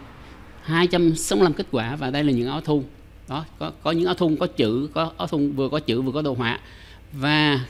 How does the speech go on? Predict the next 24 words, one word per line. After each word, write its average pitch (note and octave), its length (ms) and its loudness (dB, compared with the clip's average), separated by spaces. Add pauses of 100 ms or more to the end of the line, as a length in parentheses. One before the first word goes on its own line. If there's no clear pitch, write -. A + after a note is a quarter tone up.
cái D3+ 220 -2
người C3+ 240 0
seller D3+ 500 -4
tôi C#3+ 100 -4
muốn D3+ 160 2
đề D3 100 -2
cập A#2 200 -4 (220)
là B2 200 -6
người A#2+ 240 -4
bán B2 280 -4
áo D#3+ 180 -4
thun D3 260 -4 (100)
chỉ G2+ 120 -2
có D#3 160 -8
ba D3 300 -2
cái - 260 -4 (260)
ký A#3 280 2
tự B2+ 200 6 (140)
là A#2+ 120 -4 (100)
U D3+ 200 6 (140)
S - 220 -8
A D#3 100 0 (140)
các D#3 60 -2
bạn. C3 140 0